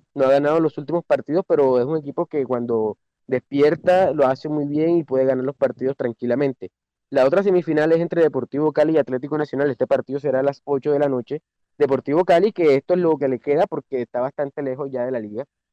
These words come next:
Está un poco retirado del lote de los equipos que tienen diecisiete puntos, veinte puntos.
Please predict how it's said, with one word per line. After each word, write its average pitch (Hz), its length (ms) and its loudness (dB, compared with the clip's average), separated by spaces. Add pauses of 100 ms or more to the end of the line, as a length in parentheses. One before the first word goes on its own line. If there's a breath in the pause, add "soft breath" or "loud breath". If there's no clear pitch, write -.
(120)
Está 120 480 0
un 147 100 0
poco 147 240 -2
retirado 135 480 2
del 143 160 2
lote 120 380 -4
de 147 140 2
los 113 560 -2
equipos 131 360 -8
que 143 100 -8
tienen 135 300 -4
diecisiete 123 480 -6
puntos, 170 340 -2
veinte 127 280 -4
puntos. 160 440 -10